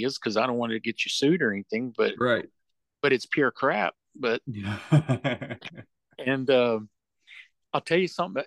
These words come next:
Speaker 1: as far as the, the chicken thing goes, that happened to us.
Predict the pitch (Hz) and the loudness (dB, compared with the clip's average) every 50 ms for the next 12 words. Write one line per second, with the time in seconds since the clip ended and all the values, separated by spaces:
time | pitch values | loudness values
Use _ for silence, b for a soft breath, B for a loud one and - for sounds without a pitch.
0 | - 127 - - - 160 175 185 170 151 147 143 127 131 - - 113 117 113 - | -8 -12 -10 -4 0 2 2 2 2 2 2 2 2 2 2 -2 -2 -2 -2 0
1 | - - 180 - 208 202 185 - 202 208 208 202 220 233 233 202 - - 131 151 | 0 -2 -2 0 -2 -4 -2 0 0 2 2 2 2 0 0 -2 -2 0 0 2
2 | 165 170 190 190 - - 196 180 180 175 - 196 226 269 269 226 - - - - | 2 2 0 0 2 2 2 2 2 4 4 4 4 4 4 2 0 -4 -12 -16